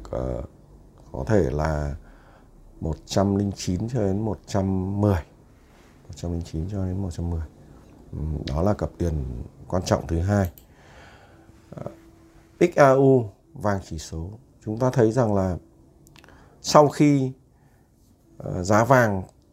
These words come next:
tăng rất nhanh lên, ờ, mức một nghìn chín trăm bảy mươi tư đô la Mỹ một ounce thì đã bị bán rất mạnh. Ờ, đóng cửa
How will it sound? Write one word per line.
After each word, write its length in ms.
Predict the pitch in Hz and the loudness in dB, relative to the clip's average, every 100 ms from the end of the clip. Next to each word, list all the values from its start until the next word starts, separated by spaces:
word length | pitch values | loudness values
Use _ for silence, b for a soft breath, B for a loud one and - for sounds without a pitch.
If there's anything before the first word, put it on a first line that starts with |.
| _ _ | _ _
tăng 520 | 127 131 127 120 123 151 | -2 0 -2 -4 -8 -12
rất 200 | - 170 | 0 2
nhanh 300 | 170 156 135 120 - _ _ _ _ | 6 6 4 -2 -10 _ _ _ _
lên, 500 | 101 104 117 117 113 | -6 0 0 0 -2
ờ, 260 | 107 104 - - - _ _ _ | -4 -6 -8 -12 -20 _ _ _
mức 280 | - 127 131 - _ | -2 -2 -2 -8 _
một 280 | 95 95 107 | -4 -4 -4
nghìn 300 | 95 87 90 92 - _ _ | -4 -4 -6 -12 -20 _ _
chín 240 | - 98 113 | -8 -6 0
trăm 340 | 131 117 104 101 - - | 2 2 -2 -8 -16 -4
bảy 160 | 90 | -2
mươi 160 | 80 85 | -2 -4
tư 260 | - 113 110 | 0 2 2
đô 160 | 107 104 | 2 0
la 120 | 104 | -2
Mỹ 340 | 101 - 117 - | -4 -6 -10 -12
một 160 | - 95 | -10 -6
ounce 420 | 95 98 107 95 - b b b b b _ | -4 -2 -2 -2 -6 b b b b b _
thì 340 | - 107 101 92 | -2 0 2 0
đã 160 | - | 0
bị 140 | 113 - | 0 2
bán 400 | 95 92 123 147 | 2 0 -2 0
rất 160 | 175 175 | 2 2
mạnh. 160 | 160 - _ _ _ _ _ - _ | 0 -2 _ _ _ _ _ -20 _
Ờ, 240 | - 78 73 87 - b b b b - - _ - | -18 -16 -16 -18 -20 b b b b -20 -20 _ 0
đóng 260 | 107 139 160 | 2 2 6
cửa 140 | 135 | 6